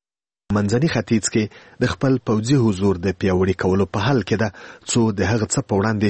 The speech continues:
چې واشنګټن یې په دې سیمو کې د ایران زیاتېدونکی ګواښ بولي، مقابله وکړي. پنټاګون د جمعې په ورځ وویل چې د یو اس اس ارلنګټون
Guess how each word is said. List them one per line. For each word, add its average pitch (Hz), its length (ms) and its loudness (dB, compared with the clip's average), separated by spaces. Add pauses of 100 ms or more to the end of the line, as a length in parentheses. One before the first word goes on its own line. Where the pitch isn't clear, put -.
چې 107 100 0 (400)
واشنګټن 123 500 0
یې 82 140 -4
په 123 140 0
دې 135 160 4
سیمو 113 260 2
کې 113 160 -2
د - 20 -2 (120)
ایران 110 320 0
زیاتېدونکی 98 760 0 (100)
ګواښ 127 380 0
بولي، 110 200 4 (360)
مقابله 107 400 0
وکړي. 107 340 0 (460)
پنټاګون 107 460 -2 (100)
د - 80 -
جمعې 113 280 2
په 110 100 0
ورځ 92 180 -2
وویل 123 340 2 (100)
چې 117 280 -2 (500)
د 113 160 4 (100)
یو 120 240 4
اس 113 160 0
اس 131 120 0 (140)
ارلنګټون 113 500 0